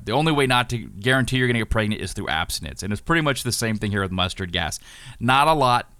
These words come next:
of good can happen. Uh, if you have a charcoal filter, if you've got a good chemical mask, it's actually very decent at removing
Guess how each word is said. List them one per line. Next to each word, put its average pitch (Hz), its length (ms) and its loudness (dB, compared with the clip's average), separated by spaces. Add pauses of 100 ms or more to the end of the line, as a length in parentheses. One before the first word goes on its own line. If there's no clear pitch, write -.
(220)
of 117 180 0
good 107 360 0
can 104 140 -4
happen. 87 460 -4
Uh, 92 240 -2
if 101 140 -8
you 127 80 -2
have 139 160 2
a - 60 -2
charcoal 147 380 0
filter, 147 300 -2
if 131 140 -4
you've 107 120 -2
got 101 160 0
a - 20 -8
good 113 260 -2
chemical 120 360 -2
mask, 113 340 0
it's 104 100 -12
actually 160 320 -2
very 131 460 0 (340)
decent 139 480 -2
at 98 140 -4
removing 104 560 -2